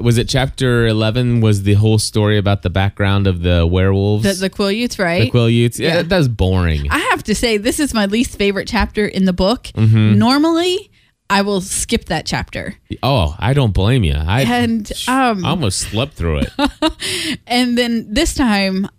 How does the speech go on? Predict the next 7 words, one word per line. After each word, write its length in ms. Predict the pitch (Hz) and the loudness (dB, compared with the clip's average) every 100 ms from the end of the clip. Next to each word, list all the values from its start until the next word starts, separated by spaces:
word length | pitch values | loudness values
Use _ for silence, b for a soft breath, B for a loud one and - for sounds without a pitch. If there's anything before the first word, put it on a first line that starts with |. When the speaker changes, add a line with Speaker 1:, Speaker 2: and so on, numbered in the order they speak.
| _ - | _ -4
Speaker 2:
I, 600 | 214 202 196 190 190 - _ | 0 2 2 0 -4 -14 _
I 260 | 190 180 190 _ 220 | -4 -4 -4 _ -2
listened 500 | 277 - 240 214 - | 0 0 0 0 -2
to 220 | 233 202 | 0 2
it 400 | 180 175 - - _ _ _ _ _ _ _ _ _ _ _ _ _ _ - | 2 -2 -8 -20 _ _ _ _ _ _ _ _ _ _ _ _ _ _ -4
with 200 | 208 - | -2 0
the 180 | 190 | -2